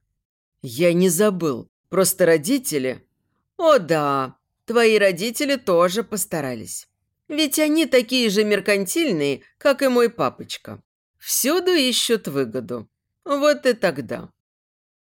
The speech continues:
Воспоминания матери Таси. Я стояла у портьеры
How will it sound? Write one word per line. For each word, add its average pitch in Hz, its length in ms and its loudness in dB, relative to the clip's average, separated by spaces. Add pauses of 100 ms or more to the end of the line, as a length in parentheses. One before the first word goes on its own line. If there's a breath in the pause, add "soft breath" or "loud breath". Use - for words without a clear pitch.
(640)
Воспоминания 247 920 -2
матери 247 520 -2
Таси. 127 640 -8 (560)
Я 294 260 -2
стояла 208 560 0
у 180 100 -2
портьеры 185 800 -4